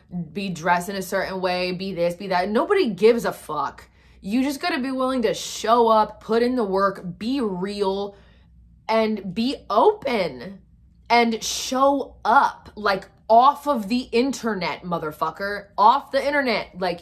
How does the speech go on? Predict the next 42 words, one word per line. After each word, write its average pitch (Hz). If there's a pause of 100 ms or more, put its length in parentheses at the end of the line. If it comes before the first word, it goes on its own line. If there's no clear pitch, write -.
in 269
real 247
life. 190
Because 190
like 170
I 202
said, 196 (880)
communication 240
is 226
mostly 208
nonverbal. 185 (420)
Like, 185
we're 196
not 277
even 240
aware 226
of 190
it, -
but 190
that's 196
when 208
people 226
are 214
like, 208
"Oh, 214
that 185
person's 196
vibe 180
this, 160
that 170
person's 185
vibe 170
that." 160 (300)
That's 415
a 403
nonverbal 247
message 190
that 175
you're 190
getting 185
from 160
them. 123